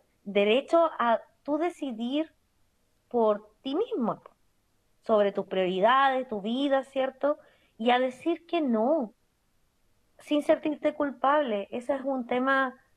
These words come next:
bien complejo. Muchas veces nosotros tenemos miedo de decir que no. Más que miedo es como, "Ay, no le voy a decir que no, mejor lo voy a hacer aunque no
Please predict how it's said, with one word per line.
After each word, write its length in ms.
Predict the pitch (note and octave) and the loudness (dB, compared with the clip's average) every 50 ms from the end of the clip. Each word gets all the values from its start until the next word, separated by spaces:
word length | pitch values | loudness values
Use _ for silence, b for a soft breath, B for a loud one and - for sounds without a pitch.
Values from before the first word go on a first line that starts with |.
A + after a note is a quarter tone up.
| _ _ _ _ | _ _ _ _
bien 360 | G3+ G#3+ A#3+ C4 C4+ C#4+ D4+ | -6 -2 0 2 2 0 2
complejo. 640 | D4 - D#4 C#4+ C#4+ - B3+ C4 D4 C#4+ - C4+ | 2 2 2 2 0 0 0 0 2 2 0 0
Muchas 320 | A#3+ A3+ A#3 A#3+ - C4+ A#3+ | 0 0 0 -2 -2 -2 -2
veces 240 | B3+ C4+ - C#4+ C4+ | -2 -2 -2 -2 -4
nosotros 460 | C4 A#3+ B3 C4 A#3+ C#4+ C#4+ C4+ A#3+ A#3+ G#3 - | -4 -4 -6 -2 0 0 0 0 -2 -8 -10 -6
tenemos 380 | - A3 A3+ A#3 B3 B3+ C#4 B3+ | -2 0 0 2 0 0 0 0
miedo 340 | A#3+ A3 F#3 F#3+ G3+ A#3+ C4+ | 0 0 2 2 2 4 4
de 140 | C#4 C#4 C4+ | 2 2 2
decir 260 | C#4 C4+ - C#4+ C4 - | 0 -2 -4 -8 -10 -8
que 120 | - C4 | -6 -4
no. 260 | B3+ C4 C4+ D4 D4 b b b b b _ | -2 0 0 -2 -2 b b b b b _
Más 200 | A#3+ C4+ D4 - | 0 0 0 0
que 120 | - E4 | 0 0
miedo 340 | D4+ D4 C#4+ D4 D4+ E4 D#4 | 2 2 2 2 4 4 4
es 120 | D4 D4 D4 | 2 2 0
como, 360 | - D4 C4+ B3+ B3 A#3 A#3+ B B B B | 0 0 2 2 0 0 -2 B B B B
"Ay, 260 | - A#3 A#3+ B3 B3+ | 0 2 2 2 2
no 140 | B3 B3 B3 | 0 0 0
le 100 | B3+ A#3+ | 0 0
voy 220 | A#3+ A#3+ B3+ B3+ | -2 -2 -2 -2
a 80 | B3 B3 | -2 -2
decir 320 | A#3+ A#3+ A#3 - A#3 G#3+ | -4 -6 -8 -10 -16 -20
que 180 | _ - B3 B3 | _ -8 -6 -6
no, 540 | B3+ C4 C4 C#4 C#4+ C#4+ C#4+ C#4+ C#4 C#4 C4+ | -4 -4 -2 0 0 2 2 2 2 0 0
mejor 340 | C4 B3+ B3 - - B3+ B3+ | -2 -4 -4 -4 -2 -2 0
lo 120 | C4 B3+ | 0 0
voy 200 | B3 B3 B3 A#3 | 0 0 0 -2
a 60 | A#3 | -2
hacer 460 | A#3 - _ _ - C#4 C#4 C#4+ C#4 | -4 -8 _ _ 0 2 4 4 4
aunque 280 | C4+ C4 B3+ A#3+ A#3+ A#3+ | 4 2 0 0 -2 0
no 200 | A#3 A3+ A3 G#3+ | 0 0 0 -2